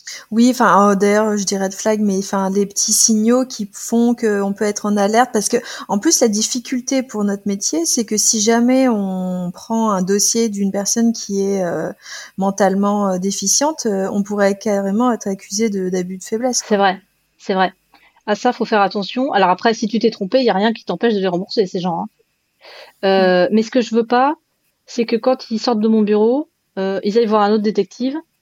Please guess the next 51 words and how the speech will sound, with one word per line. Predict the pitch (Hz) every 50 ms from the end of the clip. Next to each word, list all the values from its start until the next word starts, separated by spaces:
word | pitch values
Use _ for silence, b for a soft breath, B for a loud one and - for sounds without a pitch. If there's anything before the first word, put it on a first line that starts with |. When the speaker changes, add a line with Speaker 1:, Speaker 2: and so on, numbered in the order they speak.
| _ _ _ _ _ _ _ _ _ _ _ _ _ -
Speaker 2:
euh, | 190 190 185 185
qui | - - -
serait | - - 202 190 185 185 185
éventuellement, | 185 185 185 185 - - 180 185 196 208 214 220 208 196
euh, | 180 175 170 170 170 175 _ _ _ _ _ _ - -
euh, | 202 180 180 175
moins, | 185 196 214 208 196 196 190 185 185 185 180 180 -
euh, | - - - - 120 - -
moins | - 202 214 214
compréhensif | 202 - 208 202 - 220 202 202 202 - - 254 277 285 - -
ou | - 196
qui, | - - - 220 208 202 202 -
ou | 208
qui | - - 208
n'aurait | 208 202 202
pas | 220 214
vu | 202 233
le | 214
problème | 208 - - 202 214 220 220 208
et | 185
qui | - 190
le | 196 190 180
prendrait, | - - 185 185 185 202 226 262 294 - _ B B B B B B _ -
ou | 226 240 233
que | 220 - 247
la | 226 214 185
personne, | - 208 190 - - 247 247 240
elle | 202 196
aille | 208 226 247 226
chez | - - - 208 196
un, | 190 185 185 185 185 180 180 180 185 180 -
tu | -
vois, | 226 254 254
parce | 247 226
que | - 220
souvent, | 208 - 220 254
quand | 262 - 247 233
ils | 220
se | 196 -
sentent | - 220 208
suivis | - - 240 226 220 226
ou | 233 233
espionnés, | 226 226 - - 233 226 254 269 269
ils | 233 208 214
ont | 208
tendance | 214 226 220 233 233 - - -
à, | 202 196 190
à | 190 196 196 202 214 - 214
aller | 208 202 214
voir | 202 233 233 226
les, | 214 202 196 190 190 190